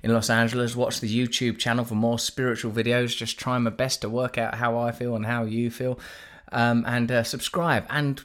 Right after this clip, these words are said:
click the bell for notifications, yeah? We want you to click on that little belly. Five videos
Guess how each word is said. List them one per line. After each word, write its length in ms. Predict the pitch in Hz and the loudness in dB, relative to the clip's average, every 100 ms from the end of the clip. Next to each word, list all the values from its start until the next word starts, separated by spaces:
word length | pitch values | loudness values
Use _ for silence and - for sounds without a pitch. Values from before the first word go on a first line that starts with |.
| - - | -12 -6
click 160 | 175 | -4
the 100 | 147 | 0
bell 220 | 156 156 | 4 4
for 160 | 123 127 | 4 0
notifications, 960 | 135 143 139 - 143 151 - 98 104 | 2 0 -2 -2 -2 -2 -2 -4 -4
yeah? 260 | 117 127 143 - _ | -2 -2 -4 -8 _
We 80 | 131 | -6
want 160 | 131 143 | -6 -6
you 80 | |
to 100 | 123 | -8
click 320 | 135 - 147 131 | -8 -8 -6 -4
on 100 | 123 | -4
that 140 | - | -4
little 240 | 120 117 123 | -4 -4 -2
belly. 460 | 120 117 107 110 _ - - - - - | 0 0 -2 -6 _ -20 -20 -20 -20 -20
Five 340 | - 151 147 143 | -4 4 4 4
videos 440 | 139 135 135 131 | 0 2 2 0